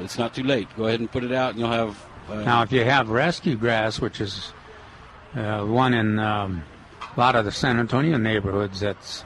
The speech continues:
Speaker 2: really green, that's the same thing. But about September first, Dimension or, uh,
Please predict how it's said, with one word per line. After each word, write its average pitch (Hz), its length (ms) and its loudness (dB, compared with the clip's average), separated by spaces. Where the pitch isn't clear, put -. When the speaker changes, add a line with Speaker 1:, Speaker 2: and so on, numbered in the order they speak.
Speaker 2:
really 107 280 2
green, 107 340 2
that's 117 240 0
the 127 100 -4
same 120 300 2
thing. 117 280 0
But 104 180 -2
about 110 240 0
September 139 540 0
first, 143 580 2
Dimension 123 680 2
or, 98 460 0
uh, 95 920 -2